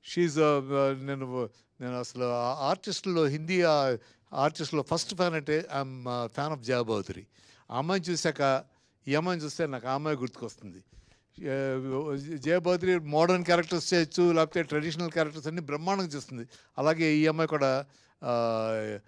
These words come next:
ఆ, నేను ఈ సినిమా గురించి ఏం చెప్ప-, పెద్ద కథ కదా అని చెప్పను, మీరు సినిమా చూడాలి.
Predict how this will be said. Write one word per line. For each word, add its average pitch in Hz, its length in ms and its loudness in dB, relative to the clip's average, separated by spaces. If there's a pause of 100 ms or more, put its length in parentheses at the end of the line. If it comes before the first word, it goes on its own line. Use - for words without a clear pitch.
(360)
ఆ, 110 320 -6 (460)
నేను 170 220 -4
ఈ 175 140 -2
సినిమా 202 240 -2
గురించి 208 260 -2
ఏం 185 160 2
చెప్ప-, 151 300 0
పెద్ద 139 260 -2
కథ 147 240 -2
కదా 165 300 2
అని 156 120 -2
చెప్పను, 139 320 -6
మీరు 127 220 -8 (160)
సినిమా 175 320 -2 (100)
చూడాలి. 143 360 2